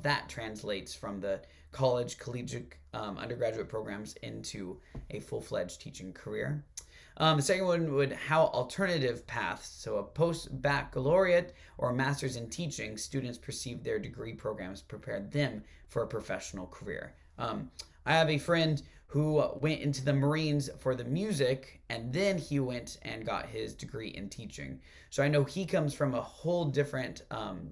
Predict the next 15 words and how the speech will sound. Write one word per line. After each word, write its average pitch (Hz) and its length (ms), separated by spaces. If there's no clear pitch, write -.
background 120 500
than 101 200
I 170 200
do. 117 320
He 151 160
was 156 160
in 147 100
the 143 60
Marines, 135 380
which 120 280
was 120 220
more 117 160
structured 143 640
and 107 180
performance-based, 120 1040